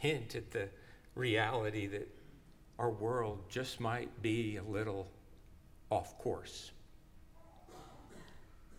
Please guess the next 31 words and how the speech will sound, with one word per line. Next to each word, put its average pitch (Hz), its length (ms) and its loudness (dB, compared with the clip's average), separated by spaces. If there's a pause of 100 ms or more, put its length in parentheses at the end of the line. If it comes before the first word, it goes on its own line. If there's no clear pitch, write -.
(360)
Some 170 260 10
of 135 120 6
you 143 160 10
remember 135 360 10
the 117 100 2
story 120 480 6
told 131 300 4
by 113 160 8
an 110 120 4
engineer 117 680 4 (720)
who 156 100 6
worked 139 360 6
on 120 160 6
the 110 80 2
famous 123 460 4
Apollo 123 540 4
eleven 117 420 2
mission 98 360 -2 (760)
that 143 160 4
put 165 180 6
Neil 147 260 10
Armstrong, 143 760 6
Edwin, 143 540 8 (280)
Buzz 123 260 10
Aldrin, 135 500 8
and 110 140 4
Michael 131 340 6
Collins 123 540 4
on 120 160 6
the 156 60 4
moon 139 560 4